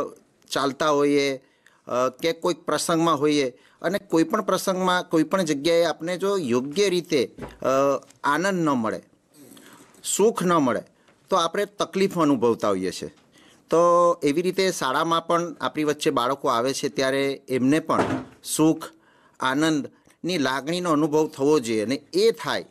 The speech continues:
તો એ લોકો ચોક્કસ સારી રીતે એમનું સ્વાસ્થ્ય અને એમનું આરોગ્ય જાળવી શકે છે. અ, સામાન્ય રીતે આપણે જોઈએ તો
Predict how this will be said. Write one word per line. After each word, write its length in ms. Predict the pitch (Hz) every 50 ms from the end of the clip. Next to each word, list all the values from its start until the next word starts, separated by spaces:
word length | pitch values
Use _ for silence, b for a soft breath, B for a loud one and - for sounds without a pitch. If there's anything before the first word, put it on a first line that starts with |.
| b b b b b b
તો 200 | - 190 196 202
એ 80 | 190 175
લોકો 280 | 180 196 190 202 208
ચોક્કસ 380 | 196 - 165 151 156 - 196 190
સારી 400 | 185 - - 127 135 156 170 165
રીતે 220 | 160 156 160 156
એમનું 420 | 156 160 160 - 131 127 139 147 143
સ્વાસ્થ્ય 600 | - - 123 120 123 120 - - - 160 190 254 B B B B B B B
અને 300 | - 139 143 156 160 156 139
એમનું 300 | 135 135 147 147 135 120
આરોગ્ય 380 | 117 120 135 139 160 220 269 - - -
જાળવી 380 | 98 120 110 113 117 127 123
શકે 300 | 110 - 107 - 104 98
છે. 240 | 90 - 98 87 87 B B B B B B B
અ, 200 | 120 127 143 147
સામાન્ય 480 | 143 - 143 131 143 165 196 208 214
રીતે 200 | 196 202 190 214
આપણે 260 | 196 175 - 196 180 143
જોઈએ 320 | 123 135 131 123 120 120 123 - b b b b b b -
તો 80 | 190